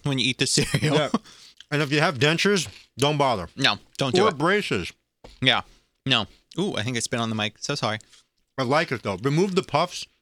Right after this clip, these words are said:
Speaker 2: and it's four bowls and a spoon.
Speaker 1: Yeah.
Speaker 2: With the puffs, four bowls.
Speaker 1: I'm
Speaker 2: So
Speaker 1: gonna give
Speaker 2: four
Speaker 1: this four
Speaker 2: bowls.
Speaker 1: bowls, too. This is delicious.
Speaker 2: Four
Speaker 1: So
Speaker 2: bowls.
Speaker 1: far, two cereals that don't have letdowns.
Speaker 2: Hmm. That's great.
Speaker 1: Yeah.
Speaker 2: Our friend Cubby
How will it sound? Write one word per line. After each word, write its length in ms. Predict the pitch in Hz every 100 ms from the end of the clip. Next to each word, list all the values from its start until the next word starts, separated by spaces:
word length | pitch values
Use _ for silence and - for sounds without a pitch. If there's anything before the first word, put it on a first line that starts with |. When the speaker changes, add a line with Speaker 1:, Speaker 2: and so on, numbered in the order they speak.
| _ _ -
Speaker 2:
and 100 | 139
it's 100 | 135
four 260 | - 156 151
bowls 320 | 147 160 143
and 80 | 120
a 40 |
spoon. 380 | - 170 160 95
Speaker 1:
Yeah. 240 | 131 151 -
Speaker 2:
With 140 | 143
the 80 | -
puffs, 280 | 151 160 -
four 280 | - 143 135
bowls. 340 | 120 92 78 -
Speaker 1:
I'm 60 | 147
Speaker 2:
So 100 | 202
Speaker 1:
gonna 140 | 220
give 100 | 185
Speaker 2:
four 80 | 160
Speaker 1:
this 80 | 147
four 80 |
Speaker 2:
bowls. 180 | 143 175
Speaker 1:
bowls, 220 | 160 160
too. 160 | - 139
This 220 | 117 240
is 120 | 294
delicious. 580 | 165 143 196 - 104 -
Speaker 2:
Four 180 | - 120
Speaker 1:
So 120 | 214
Speaker 2:
bowls. 60 | -
Speaker 1:
far, 140 | 381
two 380 | 330 - 254 233 - - _
cereals 380 | - - 311 208
that 100 | 165
don't 160 | 185 185
have 100 | 185
letdowns. 560 | 196 - 123 110 -
Speaker 2:
Hmm. 200 | - 202 117 - _ -
That's 160 | 175
great. 320 | - 131 147 - -
Speaker 1:
Yeah. 260 | 135 208 233 - _ _ _ _ -
Speaker 2:
Our 120 | 143
friend 240 | - 139
Cubby 380 | 113 170 113 92